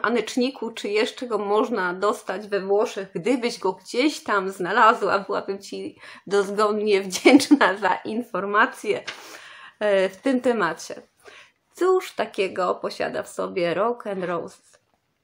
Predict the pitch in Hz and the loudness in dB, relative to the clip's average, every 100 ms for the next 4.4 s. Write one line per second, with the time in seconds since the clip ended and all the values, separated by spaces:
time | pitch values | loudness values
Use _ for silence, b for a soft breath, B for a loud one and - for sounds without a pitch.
0 | _ _ _ _ _ _ _ - b b | _ _ _ _ _ _ _ -20 b b
1 | b b - 214 233 214 208 196 190 190 | b b -6 0 2 2 -2 -8 -8 -8
2 | 185 180 185 - 185 196 175 170 170 170 | -6 -6 -6 -8 -8 -6 -4 -4 -6 -8
3 | - 160 165 170 - - 175 175 160 160 | -12 -12 -10 -12 -16 -14 -14 -10 -10 -8
4 | 185 190 165 | -8 -4 -4